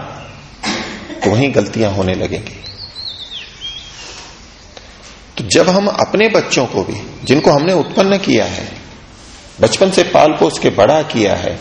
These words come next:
और ये भाव रखें कि जैसा हम कह रहे हैं वैसा ही आपको करना है,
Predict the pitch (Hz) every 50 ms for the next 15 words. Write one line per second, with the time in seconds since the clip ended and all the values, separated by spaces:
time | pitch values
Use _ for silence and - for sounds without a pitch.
0 | - - - - - - - - - - - - - - - - - - - -
1 | - - - - - - - - - - - - - - - - 87 85 90 104
2 | 101 98 101 95 104 113 120 113 113 107 101 - - - 131 127 110 - - -
3 | - - - - - - - - - - - - - - - - - - - -
4 | - - - 80 76 - 104 113 120 - - 185 175 180 185 185 180 - 165 156
5 | 160 170 175 165 139 123 113 - - 143 151 190 185 170 151 - - - - -
6 | - - - - 98 95 -